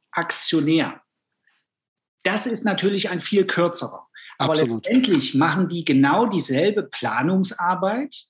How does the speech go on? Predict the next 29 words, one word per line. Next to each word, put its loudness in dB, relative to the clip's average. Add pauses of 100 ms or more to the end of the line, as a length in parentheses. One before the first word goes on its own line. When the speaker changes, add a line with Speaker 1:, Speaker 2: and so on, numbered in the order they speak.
(1200)
Speaker 1:
Welchen 2
Anteil -2
Gewinn 2
wer-, 0
wird -2 (380)
in 0
Dividenden 0
umgeschichtet? 0
Und -2
das 0
Ganze 0
wird 0
bei 0
einem, 4
bei -4
einer 2
quartalsweisen -2
Ausschüttung -2
durch 2
vier 0
geteilt. 0 (260)
Und, -8 (200)
äh, -6 (320)
das 0
überlegen 2
die -2
sich -2
vorher. 0
Und -2